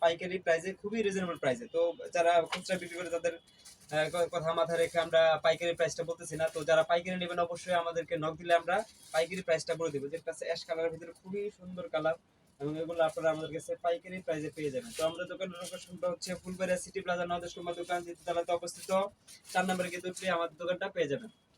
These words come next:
তো যেটা আছে ব্ল্যাক কালারের ভিতরে, প্রত্যেকটা কালারই এগুলো সুন্দর হবে এবং এগুলো কালার কন্ট্রাস্ট একেবারে সু-, খুবই সুন্দর। এগুলা অ্যাট্রাকটিভ এবং এগুলার অ্যাপ্লিক করা থাকবে। এগুলো আপনারা পাইকারি,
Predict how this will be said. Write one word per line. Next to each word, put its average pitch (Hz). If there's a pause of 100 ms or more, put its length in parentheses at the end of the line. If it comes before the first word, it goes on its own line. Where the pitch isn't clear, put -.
(160)
তো 151
যেটা 165
আছে 170
ব্ল্যাক 147
কালারের 160
ভিতরে, 170
প্রত্যেকটা 190
কালারই 185
এগুলো 160
সুন্দর 170
হবে 160 (440)
এবং 151
এগুলো 165
কালার 170
কন্ট্রাস্ট 180 (400)
একেবারে 160
সু-, -
খুবই 202
সুন্দর। 185
এগুলা 160 (200)
অ্যাট্রাকটিভ 180
এবং 170
এগুলার 165
অ্যাপ্লিক 165
করা 170
থাকবে। 170 (440)
এগুলো 156
আপনারা 160
পাইকারি, 180